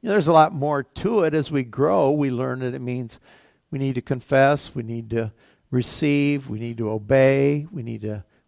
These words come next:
we need to do what God says. But, you know, basically it starts with asking him into our heart, confessing, acknowledging who God is.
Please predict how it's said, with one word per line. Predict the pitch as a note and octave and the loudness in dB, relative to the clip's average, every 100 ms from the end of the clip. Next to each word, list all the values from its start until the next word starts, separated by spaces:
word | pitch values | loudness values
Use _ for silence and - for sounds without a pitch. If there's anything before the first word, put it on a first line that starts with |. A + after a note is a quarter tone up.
| - | -12
we | B2 | -8
need | A#2+ | -8
to | A#2+ A#2+ A2+ - | -6 -6 -8 -10
do | B2+ E3+ | -4 -2
what | D#3 - | -2 -2
God | A#2+ A2+ A2+ | 0 0 -2
says. | - D#3+ F#3 A2+ C#3 - _ _ _ _ _ _ _ _ _ | -4 -2 0 -2 -4 -12 _ _ _ _ _ _ _ _ _
But, | - | -8
you | G#3+ | -4
know, | F#3+ | -2
basically | D3 D#3 - G3+ | 2 2 2 -2
it | G3+ | -2
starts | - A#2+ C3 - | -4 -4 -4 -6
with | A#2+ B2 _ _ | -6 -6 _ _
asking | A#2 A2+ - A#2 | -6 -6 -8 -10
him | |
into | A2 A2+ | -10 -8
our | A#2 | -8
heart, | G2+ C#3 F#2+ - _ _ _ _ | -6 -8 -10 -12 _ _ _ _
confessing, | - B2+ - G3 F3 - D#2+ _ _ _ _ _ - | -8 -6 -4 -2 -4 -8 -16 _ _ _ _ _ -6
acknowledging | C3+ C#3 D#3+ G3 F3+ C3+ B2 | -4 -2 0 2 0 -4 -4
who | D#3+ | -4
God | D#3 C#3 C3 C3 | -2 0 0 0
is. | B2+ - - | -4 -6 -12